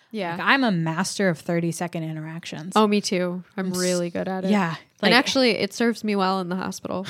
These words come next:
Speaker 1: Really well.
Speaker 2: <laughs> Right. Yeah,
Speaker 1: Really
Speaker 2: it,
Speaker 1: well.
Speaker 2: it, it's good at my job, which is not retail, but it's still guest
Speaker 1: Service
Speaker 2: services.
Speaker 1: work. Yeah.
Speaker 2: Um,
Speaker 1: Yeah, 'cause we're still both in service work 'cause
Speaker 2: Exactly,
Speaker 1: we're really
Speaker 2: exactly.
Speaker 1: good at it.
Speaker 2: The, the ability to just kinda turn on the charm.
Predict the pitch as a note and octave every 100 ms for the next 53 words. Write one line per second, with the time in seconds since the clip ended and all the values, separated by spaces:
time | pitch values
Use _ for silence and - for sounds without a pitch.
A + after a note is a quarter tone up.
0 | - C#4+ E4 C4+ C#4+ A3 C4 - - -
1 | A3+ F#3 - _ - - B3+ G#3+ - F#3+
2 | F#3 A3 A3 G#3 G#3 - C4 B3 G3+ G3
3 | G#3+ F3+ F3 F3 F#3 E3+ F#3+ - - -
4 | F2+ G3+ F#3+ E3+ F#3 F3+ F3+ E3+ E3+ E3
5 | E3 - - F3 E3 E3 - E3+ A3+ D#3+
6 | D#3+ E3 - - - - G3+ G3+ E3 D3+
7 | D#3+ - - C#4 A#3+ A3 A#3 A#3+ A#3+ B3
8 | C4 B3 A#3 A#3+ B3 B3 B3 D4+ - B3
9 | E4+ G4+ G#3 E3+ A#3 A#3+ B3+ C4+ - F#3
10 | F3+ A3 - A3 A#3 B3 A3+ B3 A3 A#3
11 | C4 B3 A3+ A3 - - A3 G#3 F#3+ -
12 | - G3+ F#3 E3+ E3+ F#3 F3+ E3+ E3+ G#3+